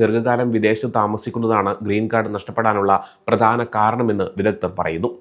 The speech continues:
രണ്ടായിരത്തി ഇരുപത്താറ് ജനുവരി മുതൽ അമേരിക്കയിലേക്ക് വരുന്നവരുടെയും പോകുന്നവരുടെയും കാര്യത്തിൽ കൂടുതൽ ശ്രദ്ധ ചെലുത്തും. വിരലടയാളങ്ങൾ ഉപയോഗിച്ച് ഓരോ വ്യക്തിയും എത്രനാൾ രാജ്യത്തിന് പുറത്തായിരുന്നു എന്ന് കൃത്യമായി രേഖപ്പെടുത്തും. ഇത് അമേരിക്കയിൽ നിന്ന്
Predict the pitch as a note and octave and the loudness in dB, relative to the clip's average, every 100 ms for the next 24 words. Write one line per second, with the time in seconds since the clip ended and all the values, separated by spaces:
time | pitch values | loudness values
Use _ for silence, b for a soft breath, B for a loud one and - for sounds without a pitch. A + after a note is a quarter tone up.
0 | B B B - C#3 E3 E3+ E3+ E3 E3+ | B B B 4 8 8 8 4 4 6
1 | D#3+ B2 B2 A#2+ C3+ C3 B2+ A#2+ G#2+ G#2+ | 6 6 4 6 4 4 4 6 6 6
2 | A2+ A#2 C3 A#2+ A#2+ G#2 G#2+ A2+ A#2 A2 | 4 2 0 2 2 2 2 2 2 2
3 | A#2 A#2 G2+ G#2 A2+ A2 A2+ A2+ A2 G2 | 0 -2 -2 2 0 2 0 0 0 -2
4 | G2 D#2 - b - A#2+ A2 G#2 A2+ G2+ | -2 -6 -10 b 4 4 4 0 0 0
5 | G2+ F2+ D2+ - - _ b b G#2+ G#2+ | 0 -2 -4 -6 -8 _ b b 4 6
6 | A2 A2 A2 A2 A2 G#2 G#2+ G#2 G2+ G#2+ | 6 4 4 4 2 2 2 0 -2 -4
7 | A2+ G#2 G#2+ A#2+ A#2+ A#2 A2+ A2 G2 A#2 | -2 2 4 4 2 0 -2 -2 -2 -4
8 | A2 A#2+ G#2 G#2 G#2+ G#2+ A2+ G2+ G2+ A2+ | 0 0 2 0 0 -4 -4 -4 0 2
9 | A2 A2 G#2 G#2 - F#2 A#2 G2 F2+ D#2+ | 2 2 0 0 -4 -4 -2 0 0 0
10 | D#2+ - - G#2+ - B B G#2 G2+ G#2+ | -4 -10 -8 -8 -10 B B 4 4 4
11 | - G#2 G#2+ A2+ A#2 A#2+ A#2 G#2+ | 4 4 4 2 2 2 2 0